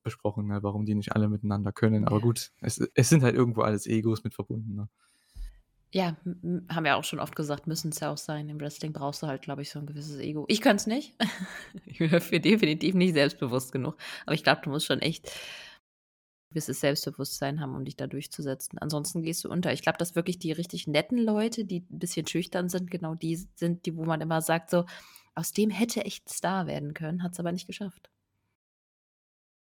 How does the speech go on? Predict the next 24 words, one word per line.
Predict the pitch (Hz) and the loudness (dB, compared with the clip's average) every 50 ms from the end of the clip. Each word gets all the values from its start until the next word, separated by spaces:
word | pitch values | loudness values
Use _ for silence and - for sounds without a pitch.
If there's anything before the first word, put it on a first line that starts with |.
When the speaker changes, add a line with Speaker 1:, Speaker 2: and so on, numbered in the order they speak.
| _ _ - | _ _ 0
Speaker 2:
Egal, | - - 175 170 139 | 2 4 4 4 6
Speaker 1:
Hoffen | |
Speaker 2:
wie | 175 135 | 6 6
Speaker 1:
wir | 131 | 8
Speaker 2:
gut | 131 131 131 | 8 8 8
Speaker 1:
mal, | |
Speaker 2:
der | 160 | 8
Speaker 1:
dass | - | 6
Speaker 2:
wresteln | 143 - - 139 131 | 6 4 4 2 2
Speaker 1:
das | 120 - 151 | 2 0 0
Speaker 2:
kann. | |
Speaker 1:
bei, | 143 135 123 117 117 117 117 117 117 113 - - _ | 2 2 4 4 4 4 4 2 0 -2 -6 -4 _
dass | 123 123 - - | -2 0 0 -2
das | 123 120 | -6 -2
bei | - 127 123 | 2 0 2
Jungle | 120 - - 120 123 131 127 | 2 4 4 4 6 4 4
Boy | 123 123 120 | 4 4 4
nicht | 120 123 123 - | 4 2 2 -2
der | - | -6
Fall | - - - 120 113 | -4 0 0 2 2
ist, | 120 117 - | 0 0 0
ne? | 123 113 117 - - - - - - - - 120 - | 0 0 0 -2 -12 -14 -12 -10 -10 -6 -6 2 8
<laughs> | - 120 - - - - - - - 156 - | 8 8 8 6 -2 -6 8 10 10 10 10
Speaker 2:
Ne, | 220 277 320 | 8 6 6